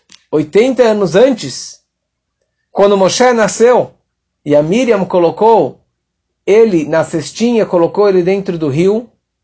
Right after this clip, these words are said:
do, do Ior, do Nilo, e ela acompanhou ele, aco-, vendo o que aconteceu na cestinha dele, em cima da água. Então, por esse mérito da água que ela protegeu e ajudou o Moshe, então ela foi recompensada também, que,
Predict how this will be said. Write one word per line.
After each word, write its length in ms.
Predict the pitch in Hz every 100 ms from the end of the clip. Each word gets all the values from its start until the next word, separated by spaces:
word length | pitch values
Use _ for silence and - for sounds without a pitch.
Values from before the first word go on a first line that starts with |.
| _
do, 440 | - 143 151 131 -
do 200 | 135 143
Ior, 500 | 143 131 135 180 180
do 140 | 147 139
Nilo, 420 | 156 208 226 285 _ _ _ _
e 120 | 151
ela 220 | 185 214
acompanhou 720 | 202 208 202 190 208 220 247 247
ele, 520 | 262 240 220 220 - _ _ _
aco-, 280 | 185 - -
vendo 440 | 170 165 220 214 190
o 40 |
que 80 | 196
aconteceu 460 | - 180 170 190
na 100 | 180
cestinha 400 | 170 170 - 196
dele, 300 | 175 196 185
em 180 | 160 165
cima 340 | - 208 196 156
da 200 | 151 -
água. 480 | 170 175 139 120 _ _ _ _
Então, 160 | 120
por 180 | - 143
esse 220 | 170 170
mérito 500 | 196 233 277 214 175
da 140 | 170 170
água 560 | - 208 254 202 175
que 80 | -
ela 280 | 156 156 - _ _
protegeu 680 | 196 196 196 139 214 233
e 80 | 190
ajudou 460 | 160 143 135 190 202
o 20 |
Moshe, 480 | 202 190 254 254 247 _ _ _
então 220 | 143 180
ela 140 | 175 160
foi 140 | 185
recompensada 640 | 160 156 165 156 139 180
também, 540 | 165 151 170 156 147 - _ _ _
que, 460 | - 196 170 175